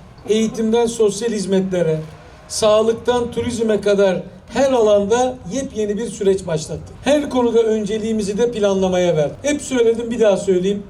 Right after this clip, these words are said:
Planlanmayan hiçbir işin, efendim, sonunda başarı olmuyor. Onun için planımızı, programımızı yaptık. Kaynaklarımızı doğru şekilde, doğru zeminde nasıl kullanabiliriz diyerek Balıkesir'i de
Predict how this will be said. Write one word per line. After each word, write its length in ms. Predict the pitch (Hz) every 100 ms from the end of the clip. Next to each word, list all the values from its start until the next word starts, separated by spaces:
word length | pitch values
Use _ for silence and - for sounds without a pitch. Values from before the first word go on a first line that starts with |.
| - - -
Planlanmayan 800 | 240 254 254 269 254 233 220
hiçbir 380 | 220 - - 285
işin, 340 | 226 - 208 185 - - - - - 202
efendim, 360 | 202 214 202
sonunda 580 | 190 262 262 240 226 214
başarı 360 | 220 202 208 190
olmuyor. 400 | 175 156 135 131 -
Onun 220 | 285 285
için 300 | 226 202 190 - - - -
planımızı, 580 | 269 277 262 233 208 214
programımızı 680 | 233 240 226 214 196 165 185
yaptık. 400 | 240 - 240 233 - - - -
Kaynaklarımızı 920 | 233 240 247 - 240 240 240 233 185
doğru 280 | 226 233 254
şekilde, 640 | 254 226 208 190 180 180 175 - - 196
doğru 280 | 233 240 254
zeminde 580 | 226 226 214 208 196
nasıl 260 | 240 269 254 -
kullanabiliriz 800 | 220 220 214 214 196 208 202 175
diyerek 360 | 185 220 202 214 - - - - -
Balıkesir'i 720 | 220 254 269 233 - 226 220
de 260 | 226 262